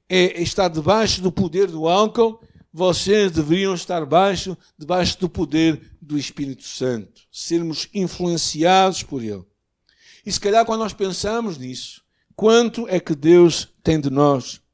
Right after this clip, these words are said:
Quais são as áreas, os quartos da tua casa em que estás a resistir dar pleno controle a Deus?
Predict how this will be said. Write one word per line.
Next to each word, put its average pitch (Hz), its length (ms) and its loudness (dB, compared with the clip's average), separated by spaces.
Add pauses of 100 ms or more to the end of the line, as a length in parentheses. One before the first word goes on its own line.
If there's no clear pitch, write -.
(420)
Quais 269 240 2
são 220 180 -4
as 156 180 -2
áreas, 156 540 -4 (480)
os 190 140 -2
quartos 226 460 -2
da 175 120 -4
tua 165 240 0
casa 135 680 -4 (380)
em 156 140 -4
que - 80 -4
estás 165 340 -2
a - 20 -2
resistir 143 680 -4
dar 139 420 -4 (300)
pleno 147 340 -2
controle 135 580 -10
a 95 40 -18
Deus? 80 460 -20